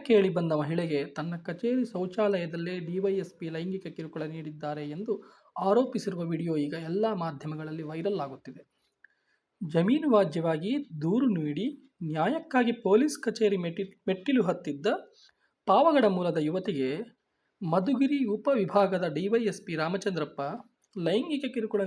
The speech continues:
ನೀಡಿದ್ದು, ಇದನ್ನು ಗಮನಿಸಿರುವ ವ್ಯಕ್ತಿಯೊಬ್ಬರು ಶೌಚಾಲಯ ಕಿಟಕಿಯಿಂದ ಈ ಕೀಚಕ ಪೊಲೀಸ್ ಅಧಿಕಾರಿಯ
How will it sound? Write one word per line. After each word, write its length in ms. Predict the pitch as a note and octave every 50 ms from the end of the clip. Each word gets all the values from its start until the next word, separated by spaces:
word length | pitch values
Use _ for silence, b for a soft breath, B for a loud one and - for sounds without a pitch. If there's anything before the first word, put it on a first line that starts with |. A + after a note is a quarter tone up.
| F#3
ನೀಡಿದ್ದು, 380 | F#3 F#3 F3+ F#3+ E3+ F3 C4 E4 G4 F#4+ B B B B B B B _ G3
ಇದನ್ನು 280 | F#3+ C4 D4+ F4 F4 D4+ A#3+
ಗಮನಿಸಿರುವ 420 | B3 A3+ A3 G#3+ G#3 - G3+ G3 F3+ F3+
ವ್ಯಕ್ತಿಯೊಬ್ಬರು 540 | E3+ E3+ - - G3 E3 D#3 D#3 D#3+ B3+ D4+ - -
ಶೌಚಾಲಯ 440 | F3+ G3 F#3+ - E4+ D#4 D4 C#4 A3 A3
ಕಿಟಕಿಯಿಂದ 480 | G#3 F#3+ - E3 - D#3 E3 E3 F#3+ C#4 D4 G3
ಈ 60 | G3 G#3 G3+ -
ಕೀಚಕ 340 | - A#3 C4 C4 C#4+ C4 C4 B3 B3 A#3 -
ಪೊಲೀಸ್ 320 | G3 F#3 F#3+ G3+ G3 G3+ - F3
ಅಧಿಕಾರಿಯ 440 | E3 E3 E3+ E3+ E3 D#3+ D#3 D3+